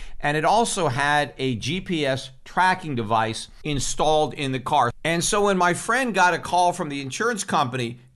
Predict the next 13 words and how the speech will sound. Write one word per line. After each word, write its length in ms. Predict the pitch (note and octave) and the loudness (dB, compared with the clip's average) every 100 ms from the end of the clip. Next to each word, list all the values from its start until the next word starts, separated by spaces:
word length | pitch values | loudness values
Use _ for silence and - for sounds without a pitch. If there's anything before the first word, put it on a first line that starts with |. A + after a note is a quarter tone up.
| - | -2
telling 320 | F#3+ A3 F#3+ | 0 2 2
him 160 | E3+ | 0
that 160 | C#3+ C#3 | 0 -2
they 140 | C#3+ | -2
knew 160 | D3+ E3 | 0 -2
exactly 800 | B2+ A2+ B2+ E3 G#3 G#3 F#3 F3 | -2 -4 0 2 2 0 -2 -2
where 360 | - D#3 D#3 C#3 | -2 0 0 -2
the 100 | B2+ | -6
car 360 | - D#3 C3+ | -4 -2 0
was, 360 | C3 D3+ G2+ - | 0 -2 -2 -4
they 120 | B2+ | -6
had 320 | A#2+ F#3+ A#3 | -2 -2 -2
the 180 | A3+ - | -6 -12